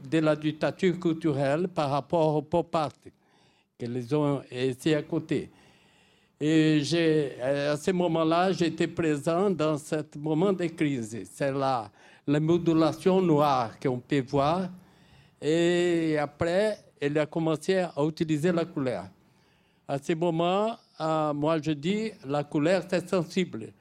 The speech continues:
Et lui, dogmatique, dit non, la couleur, c'est quelque chose qu'on peut constater, qu'on peut scientifiquement, et cetera.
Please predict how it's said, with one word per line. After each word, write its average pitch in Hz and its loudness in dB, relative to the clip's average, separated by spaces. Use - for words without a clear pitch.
Et 139 -2
lui, 165 0
dogmatique, 139 -4
dit 135 -6
non, 117 -6
la 120 -6
couleur, 147 -4
c'est 139 -8
quelque 120 -10
chose 156 -4
qu'on 127 -4
peut 131 -8
constater, 143 -4
qu'on 120 -6
peut 117 -6
scientifiquement, 131 -4
et 123 -4
cetera. 127 -8